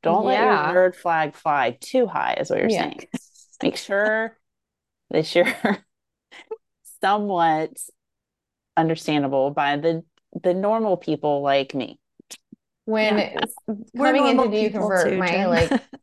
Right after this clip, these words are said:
Speaker 2: thing that I wasn't as strong at is a lot of the technical side of ads, because I didn't have to do a lot of that at my builder.
Speaker 1: Oh, yeah.
Speaker 2: You know? So, like, when Andrew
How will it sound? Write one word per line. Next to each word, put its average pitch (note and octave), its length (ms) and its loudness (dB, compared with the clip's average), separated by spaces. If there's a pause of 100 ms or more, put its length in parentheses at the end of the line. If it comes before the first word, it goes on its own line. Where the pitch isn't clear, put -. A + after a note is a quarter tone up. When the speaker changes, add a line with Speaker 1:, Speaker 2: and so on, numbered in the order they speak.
(680)
Speaker 2:
thing A3+ 180 2
that A3 80 0
I G3+ 100 0
wasn't F#3 280 -2
as F3 160 -6
strong E3 340 0
at G3+ 220 0
is E3+ 100 0
a E3+ 60 0
lot D#3+ 180 2
of D#3 60 0
the D#3+ 80 -4
technical F3 500 -2
side - 500 0
of C#3+ 120 0
ads, - 600 -2
because E3+ 380 0 (100)
I E3+ 120 -2
didn't F3 180 0
have F3 160 -2
to D#3+ 100 -2
do E3 120 -2
a E3 100 0
lot C#3+ 180 0
of D3 140 -8
that C#3 300 0
at - 80 0
my - 100 -4
builder. F#3+ 380 0
Speaker 1:
Oh, G3+ 340 0
yeah. F3 260 -6
Speaker 2:
You F3 120 -2
know? E3+ 360 0
So, G3 140 0
like, F3+ 240 0
when F3+ 180 -2
Andrew F3+ 600 0